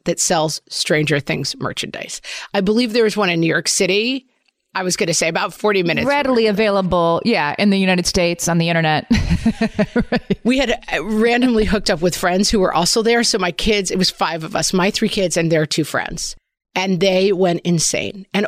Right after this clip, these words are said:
Speaker 1: all they cared about in the world was the Stranger Things store. But my story was like, "We are here to see France."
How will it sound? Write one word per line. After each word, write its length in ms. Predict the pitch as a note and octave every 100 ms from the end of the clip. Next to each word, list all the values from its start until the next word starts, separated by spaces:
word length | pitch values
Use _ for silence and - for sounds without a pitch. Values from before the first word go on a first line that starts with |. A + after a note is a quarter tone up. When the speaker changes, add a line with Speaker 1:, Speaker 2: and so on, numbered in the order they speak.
| -
Speaker 1:
all 220 | F3+ G#3
they 120 | A3+
cared 220 | - A#3+
about 160 | A#3+ A3+
in 40 |
the 80 | A#3
world 180 | G3+ E3+
was 140 | F3
the 60 | E3
Stranger 400 | - C#3+ C3+ -
Things 240 | - C#3+
store. 320 | - F3 - -
But 140 | F#3+
my 340 | F#3 G3+ B3+ D4
story 500 | - A#3 G#3 D#3+ D#3
was 240 | E3 D#3+
like, 160 | E3 -
"We 220 | F#3 F#3+
are 80 | D#3+
here 240 | D3 E3+
to 80 | D3+
see 180 | - D3
France." 800 | - - F3+ C#3+ - - -